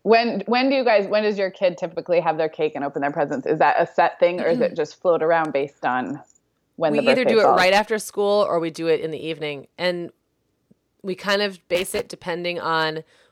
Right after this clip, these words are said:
Speaker 2: whether we're gonna have, like, oftentimes Jenna's family will come over and have cake and ice cream with us.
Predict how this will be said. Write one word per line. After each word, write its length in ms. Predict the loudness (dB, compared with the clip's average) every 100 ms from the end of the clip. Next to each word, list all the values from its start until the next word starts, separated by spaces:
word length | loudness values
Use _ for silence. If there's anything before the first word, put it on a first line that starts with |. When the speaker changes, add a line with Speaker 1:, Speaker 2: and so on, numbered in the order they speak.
| _
Speaker 2:
whether 320 | 2 2 4
we're 120 | 0 -2
gonna 160 | -2
have, 200 | -2 -2
like, 160 | -2 -2
oftentimes 540 | -2 -2 -6 -6 -6
Jenna's 300 | -4 -4 -4
family 240 | -4 0 2
will 140 | 2
come 140 | 0 -2
over 240 | 0 0
and 100 | -2
have 140 | -6
cake 200 | -6 -6
and 80 | -4
ice 140 | -8 -8
cream 160 | -8
with 140 | -6 -4
us. 260 | -4 -6